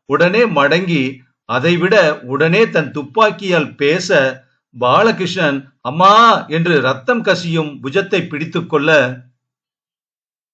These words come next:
கணேஷ் ஒரு டம்ளர் தண்ணீர் குடித்தான். "That was close" என்றான்.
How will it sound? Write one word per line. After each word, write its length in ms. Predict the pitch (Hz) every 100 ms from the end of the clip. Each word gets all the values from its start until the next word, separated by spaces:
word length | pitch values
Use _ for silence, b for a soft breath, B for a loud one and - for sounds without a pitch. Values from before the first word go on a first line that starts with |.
| _ _ _ _ _ _ _ _ _ _ _ _ _ _ _ _ _ _ _ 110
கணேஷ் 520 | 151 185 202 185 -
ஒரு 240 | 151 147
டம்ளர் 360 | 123 160 208 208
தண்ணீர் 360 | 135 151 196 170
குடித்தான். 460 | 139 127 120 107 110 _ _ _ _ _ _ _ _ _ _ _ _ 143
"That 100 | 151
was 220 | 196 226 -
close" 400 | 165 180 175 -
என்றான். 600 | 143 139 123 107 - _